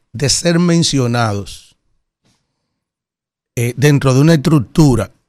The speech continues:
la gente no analiza si esa persona es cómplice, es imputada o es afectada. En este caso, eh, el grupo Barma,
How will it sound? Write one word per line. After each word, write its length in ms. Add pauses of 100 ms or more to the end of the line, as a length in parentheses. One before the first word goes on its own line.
(220)
la 160
gente 280
no 100
analiza 640 (360)
si 220
esa 240
persona 540 (960)
es 240
cómplice, 720 (380)
es 280
imputada 760
o 120
es 120
afectada. 720 (640)
En 140
este 240
caso, 460 (1300)
eh, 360
el 160
grupo 400
Barma, 500